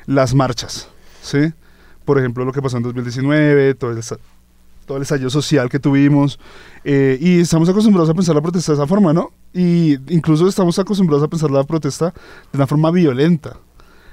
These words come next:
Pero como usted nos indica, efectivamente no, efectivamente también tenemos otros medios, eh, de protesta. Protestar simplemente es exigir,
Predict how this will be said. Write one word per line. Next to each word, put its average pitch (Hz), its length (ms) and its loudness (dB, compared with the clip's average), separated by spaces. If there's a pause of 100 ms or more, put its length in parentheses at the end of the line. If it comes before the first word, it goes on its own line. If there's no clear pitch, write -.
(120)
Pero 156 560 4
como 147 160 -6
usted 143 140 -6
nos 151 120 0
indica, 190 400 -2
efectivamente 165 520 0
no, 269 120 0
efectivamente 160 460 0
también 156 460 2
tenemos 180 460 0
otros 151 300 -2
medios, 165 560 0
eh, 139 440 -2
de 135 120 -4
protesta. 135 400 -4
Protestar 147 360 -8
simplemente 147 560 -2
es 156 80 -2
exigir, 170 420 -4